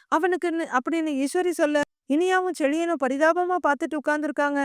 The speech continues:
இதுதான் அவன் வீடு, இங்கேயே அவன் நிம்மதியா இருக்க வேண்டியது தானே. அவ இடையில வந்தவ, இடையிலேயே போகணும்னு விதியில எழுதி இருக்கு, அதை ஏத்துக்கிறதுல இவனுக்கு என்ன பிரச்சனை அப்படின்னு ஈஸ்வரி சொல்ல, "கொஞ்சமாவது நியாயமா பேசுறீங்களா நீங்க?" அப்படின்னு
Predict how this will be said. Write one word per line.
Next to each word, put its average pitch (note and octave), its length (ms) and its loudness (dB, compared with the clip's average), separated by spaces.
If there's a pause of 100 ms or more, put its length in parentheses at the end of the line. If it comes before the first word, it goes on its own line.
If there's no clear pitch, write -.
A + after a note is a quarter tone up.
இதுதான் E4+ 420 4
அவன் D4 220 0
வீடு, C#4 320 0
இங்கேயே E4+ 340 -2
அவன் D4+ 240 0
நிம்மதியா E4+ 360 -2
இருக்க D4+ 220 -2
வேண்டியது C#4 380 -2
தானே. D4 320 0 (200)
அவ D#4+ 360 2
இடையில E4+ 380 2
வந்தவ, B3 420 0 (280)
இடையிலேயே F#4+ 540 2
போகணும்னு D#4+ 460 0
விதியில D#4 320 0
எழுதி D4 300 0
இருக்கு, B3+ 300 0 (120)
அதை D4 320 2
ஏத்துக்கிறதுல E4+ 640 0
இவனுக்கு D4+ 280 -2
என்ன F4 220 -2
பிரச்சனை D#4+ 360 -2 (240)
அப்படின்னு E4 440 2
ஈஸ்வரி F4 380 -2
சொல்ல, D4+ 380 2 (360)
"கொஞ்சமாவது F4 640 0
நியாயமா D#4 500 2
பேசுறீங்களா C#4+ 560 0
நீங்க?" B3 260 -2 (320)
அப்படின்னு F4 380 0